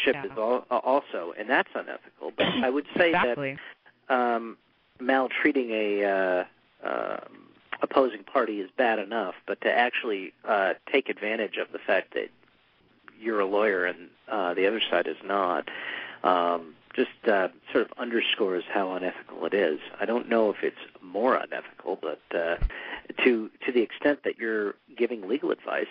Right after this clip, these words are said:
Speaker 1: and saying you should strike this because, uh, you're not allowed to do it, that's a violation of Rule four point three.
Speaker 2: Yeah. It's, it's, it's, it, it's always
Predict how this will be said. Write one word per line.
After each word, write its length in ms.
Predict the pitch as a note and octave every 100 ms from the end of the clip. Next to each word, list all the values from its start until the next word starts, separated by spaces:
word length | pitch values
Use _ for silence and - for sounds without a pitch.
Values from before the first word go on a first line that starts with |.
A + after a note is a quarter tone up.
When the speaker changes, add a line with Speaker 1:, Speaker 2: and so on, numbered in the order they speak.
| -
Speaker 1:
and 80 | - -
saying 260 | G#2 F#2
you 100 | G#2
should 200 | - -
strike 400 | - - A2 -
this 140 | G2 F#2+ -
because, 440 | G2 - F#2+ F2 F2+ - - _
uh, 260 | - F2+ F2 -
you're 140 | G2+
not 160 | G2 G2
allowed 320 | F#2 F#2+ -
to 60 |
do 260 | - F#2 E2
it, 140 | F#2+ - - - - - _ _ _ _ _ -
that's 180 | - -
a 40 |
violation 600 | G2 G2 G#2+ G2+ G#2+ - A2
of 80 | G#2
Rule 140 | A#2+ A#2+
four 120 | - C3
point 280 | - C#3 C3+
three. 280 | C#3 F#3+ - - -
Speaker 2:
Yeah. 380 | F#3 D#3+ D3+ D#3 - - - -
It's, 140 | D4 -
it's, 160 | C#4+ C#4+ -
it's, 140 | B3 - - -
it, 120 | - B3+
it's 240 | - A#3
always 300 | - B3+ C4+